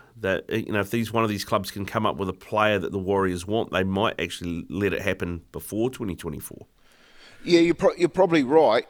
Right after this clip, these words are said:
Speaker 2: You know, like, he, he's made it nice and clear, which I like, I like, you know, that I'm, I'm out. So, you know, the Warriors can go around rebuilding, uh, and I like that the Warriors have put some stipulations around that contract about replacements and, and,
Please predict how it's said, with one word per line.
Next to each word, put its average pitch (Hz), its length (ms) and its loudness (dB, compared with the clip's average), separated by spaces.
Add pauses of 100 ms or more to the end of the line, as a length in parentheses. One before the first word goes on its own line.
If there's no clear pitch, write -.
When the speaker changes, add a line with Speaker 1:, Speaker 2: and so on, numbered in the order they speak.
Speaker 2:
You 156 60 -12
know, 139 80 -2
like, 131 100 -2
he, 147 220 -2
he's 143 240 -2
made 151 240 4
it 123 160 0 (480)
nice 135 320 2
and 117 120 -8
clear, 127 260 2
which 120 140 -2
I 120 60 4
like, 117 320 4
I 110 60 4
like, 117 520 2
you 117 120 -4
know, 110 140 0
that 110 180 0 (180)
I'm, 107 380 -6
I'm 110 160 -2
out. - 380 0 (180)
So, 113 280 2
you 110 300 -2
know, 107 160 -2
the 107 100 -6
Warriors 113 340 0
can 104 140 -12
go 107 120 2
around 101 320 -2
rebuilding, 107 680 -4 (440)
uh, 107 320 4
and 117 140 -2
I 117 40 0
like 123 280 2
that 110 100 -2
the 104 60 -10
Warriors 107 320 -2
have 98 80 -12
put - 120 -10
some 101 140 -6
stipulations 104 640 -4
around 104 220 -6
that 95 140 -10
contract 104 500 -8
about 101 280 -4
replacements 104 720 -8
and, 98 300 -10
and, 101 440 -10